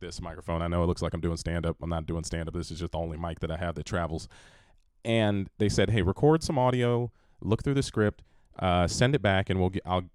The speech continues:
you know, we'll give you some feedback and advice on it." And I was like, "Oh yeah, for sure. Bet. Let's, let's make that happen." So I recorded those lines pretty quickly, and I sent them back within a week,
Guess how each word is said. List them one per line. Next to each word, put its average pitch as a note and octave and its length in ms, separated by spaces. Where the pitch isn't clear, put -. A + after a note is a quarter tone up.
you G2 100
know, F2 80
we'll F2+ 100
give F#2+ 140
you F#2 60
some F2 160
feedback F#2+ 520
and F2+ 60
advice E2+ 300
on C#2+ 180
it." A#1+ 100
And F2+ 80
I G2 60
was F#2+ 100
like, G2 160
"Oh C3+ 120
yeah, F3+ 280
for - 120
sure. - 380
Bet. C3+ 300
Let's, F2+ 280
let's F#2+ 200
make F#2+ 180
that F2+ 140
happen." C3 360
So A#2 220
I F#2+ 100
recorded D3+ 440
those A2 200
lines G2+ 440
pretty D3 180
quickly, A2+ 420
and G2 120
I F2+ 240
sent A#2+ 260
them G2+ 140
back G2+ 240
within G2+ 240
a F2+ 40
week, F#2 320